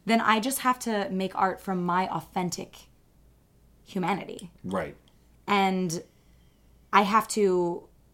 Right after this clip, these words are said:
Speaker 1: use that privilege to, like, talk about the fact that I am in a very specific and unique position. Um, but ultimately, white people gotta be talking to white people,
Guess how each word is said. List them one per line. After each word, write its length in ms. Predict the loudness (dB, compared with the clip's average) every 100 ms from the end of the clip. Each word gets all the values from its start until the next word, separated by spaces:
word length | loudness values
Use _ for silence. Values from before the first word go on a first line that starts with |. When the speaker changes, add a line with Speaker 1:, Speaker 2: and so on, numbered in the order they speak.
| _ _ _ _
Speaker 1:
use 1040 | -14 -8 -6 -2 0 0 0 0 -2 -6 -12 0
that 260 | 2 2
privilege 420 | 0 0 0 -2 -4
to, 120 | -4
like, 260 | -2 -4 2
talk 280 | 2 2
about 440 | -2 0 0 0 -8 _ _ _ _ _ _
the 100 | 4
fact 220 | 6 6
that 120 | 4 2
I 100 | 2
am 220 | 4 2
in 160 | 2 0
a 200 | -2 -4
very 260 | 0 2 0
specific 420 | -4 -6 -6 -4
and 120 | -4
unique 220 | -4 -6
position. 640 | -6 -4 -4 -4 -8 -8 -10 -12 -20 -16 0
Um, 380 | 0 0 -4 -4
but 120 | 0
ultimately, 720 | 0 0 -2 0 -2 -2 -6 _ _ _ _ _ _ _ -20 _ _ -4
white 220 | 0 0
people 220 | 0 -2
gotta 140 | -2
be 80 | -4
talking 220 | -4 -4
to 40 | -4
white 160 | -6 -6
people, 440 | -10 -10 -12